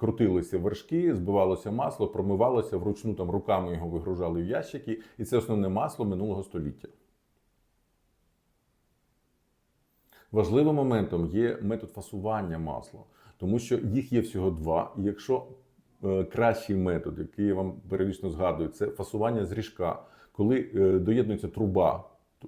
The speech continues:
довга труба, в якій проходить кристалізація масла від виходу з маслоутворювача до безпосередньо бункера фасовочного апарату. Таким чином, масло свіже попадає безпосередньо через трубу, е,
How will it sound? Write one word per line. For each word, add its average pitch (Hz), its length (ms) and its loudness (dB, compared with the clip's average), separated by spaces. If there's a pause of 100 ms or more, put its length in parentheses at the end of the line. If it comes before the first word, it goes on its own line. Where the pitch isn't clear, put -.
(160)
довга 104 400 2
труба, 92 540 2 (180)
в - 20 -6
якій 113 180 -2
проходить 117 420 -2
кристалізація 101 840 0
масла 104 400 0
від 92 320 0 (240)
виходу 104 420 2
з 85 80 -4
маслоутворювача 110 960 2
до 107 360 2
безпосередньо 117 760 -2 (120)
бункера 113 640 2
фасовочного 110 560 0
апарату. 107 500 4 (320)
Таким 127 280 -2
чином, 127 340 0 (340)
масло 107 800 8
свіже 117 720 2 (220)
попадає 117 540 10
безпосередньо 113 800 4
через 107 320 4
трубу, 110 560 0
е, 98 340 4